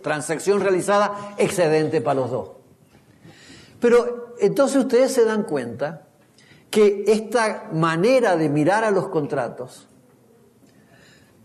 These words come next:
como, como, como,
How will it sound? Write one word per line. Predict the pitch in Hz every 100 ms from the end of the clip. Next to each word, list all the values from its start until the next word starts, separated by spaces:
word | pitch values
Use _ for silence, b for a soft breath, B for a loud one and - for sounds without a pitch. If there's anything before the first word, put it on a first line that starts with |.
| _ _ _ _ _ _ -
como, | 180 175 180 180 143
como, | 160 156 160 147
como, | 160 151 151 147 139 - 135